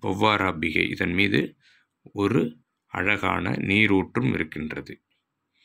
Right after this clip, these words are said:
இதுதான் இந்த பகீச்சா தோட்டத்தினுடைய ஒரு லெசன். பாட் உத்தேஷ்ய, இந்த பாடத்தினுடைய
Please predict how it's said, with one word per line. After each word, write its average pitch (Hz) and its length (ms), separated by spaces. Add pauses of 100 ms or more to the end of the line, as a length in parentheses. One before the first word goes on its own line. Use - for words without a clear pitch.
(1120)
இதுதான் 104 600
இந்த 98 200
பகீச்சா - 720 (200)
தோட்டத்தினுடைய 98 920 (640)
ஒரு 101 220
லெசன். 95 420 (4000)
பாட் 123 400 (360)
உத்தேஷ்ய, 98 800 (360)
இந்த 98 180
பாடத்தினுடைய 98 1000